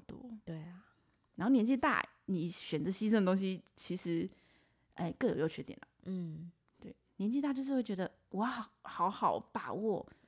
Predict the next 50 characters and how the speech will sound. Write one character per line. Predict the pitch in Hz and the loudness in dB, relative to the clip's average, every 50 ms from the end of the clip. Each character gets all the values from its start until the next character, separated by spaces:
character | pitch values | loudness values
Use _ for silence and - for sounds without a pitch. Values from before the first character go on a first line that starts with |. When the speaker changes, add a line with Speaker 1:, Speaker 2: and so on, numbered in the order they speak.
| - 180 170 160 151 | -12 -10 -10 -6 -4
Speaker 1:
每 | 196 180 180 | -2 0 2
一 | 208 208 | 2 4
分， | - 214 202 208 226 | 4 2 2 2 0
Speaker 2:
嗯。 | 240 | 0
Speaker 1:
每 | 220 196 175 | 2 2 2
一 | 180 202 226 254 | 2 4 2 4
秒， | 240 254 214 185 - 92 - - - - - - - - | 6 6 6 6 4 0 -4 -8 -14 -20 -20 -20 -8 -2
然 | 202 196 | 0 2
后 | 233 320 | 2 2
赶 | 285 262 | 2 2
快 | 240 240 | 0 2
问 | - 339 302 | 2 2 2
老 | 220 170 | 2 2
师 | - 254 | 0 0
问 | 254 311 311 226 208 | 0 2 2 2 2
题， | 185 165 180 202 143 165 | 2 -2 -2 -4 -4 -4
然 | 165 185 208 | -4 -4 -2
后 | 254 262 233 190 - - - - _ | 0 0 -2 -2 -6 -10 -18 -20 _
回 | - 220 190 | -2 -2 0
去 | - - 254 | 0 0 2
也 | 202 | 2
很 | 202 202 180 | 2 2 0
勤 | 170 - - 165 156 | 0 -2 -4 -4 -4
的 | 170 170 | -2 -2
练 | 185 185 170 | -2 -2 -4
琴。” | 165 - - - - _ _ | -4 -8 -12 -16 -20 _ _
Speaker 2:
嗯。 | 190 180 180 170 160 160 170 - _ _ _ _ _ _ _ _ _ _ _ _ | -12 -10 -10 -10 -10 -12 -14 -18 _ _ _ _ _ _ _ _ _ _ _ _
Speaker 1:
真 | - 240 220 | -8 -8 -8
是 | 208 | -8
差 | 202 208 180 165 | -8 -8 -6 -4
很 | 180 180 - - | -4 -6 -6 -8
多。 | 180 - - - - - 208 - _ _ _ _ _ _ - | -10 -14 -16 -16 -16 -18 -18 -20 _ _ _ _ _ _ -20
Speaker 2:
是。 | - _ - 185 180 | -20 _ -12 -6 -4
Speaker 1:
然 | 180 196 | -2 0
后 | 233 | 2
没 | 240 233 | 2 2
有 | 208 | 0
考 | 185 - - - - 175 | -2 -4 -6 -6 -6 -6
试， | 190 - 180 180 - - - 254 220 214 | -8 -8 -8 -8 -8 -8 -8 -12 -10 -6
每 | 196 165 | -6 -6
次 | 156 190 220 | -4 -6 -6
考 | - - - - | -6 -6 -8 -8
试 | - - 180 | -8 -8 -6
就 | - - | -6 -6
请 | 185 - - - - | -8 -8 -10 -12 -12
假 | - - - - - | -10 -10 -10 -8 -8
的 | - - - - - - - - | -10 -10 -10 -12 -14 -18 -20 -20
<laughs> | - - _ - - - | -20 -20 _ -16 -12 -10
那 | 175 165 | -10 -8
个 | - | -6